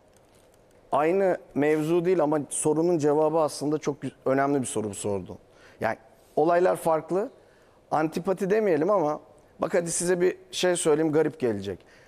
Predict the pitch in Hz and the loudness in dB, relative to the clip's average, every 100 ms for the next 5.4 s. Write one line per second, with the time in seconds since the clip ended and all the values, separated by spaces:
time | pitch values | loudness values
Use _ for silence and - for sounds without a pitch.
0 | - - 170 180 156 175 151 180 - - | -6 -2 0 2 2 2 0 -4 -12 -10
1 | - 185 190 143 147 123 110 110 120 107 | -2 -2 -2 -2 -2 -2 -2 -4 -4 -4
2 | - 107 98 110 165 220 - - _ - | -4 -4 -4 -2 -2 -4 -10 -20 _ -2
3 | 202 - 165 156 220 - 156 143 135 131 | -2 -2 0 0 0 0 2 2 2 -2
4 | 95 - _ _ _ _ _ _ - - | -6 -12 _ _ _ _ _ _ -20 -20
5 | _ - 190 185 | _ -4 0 0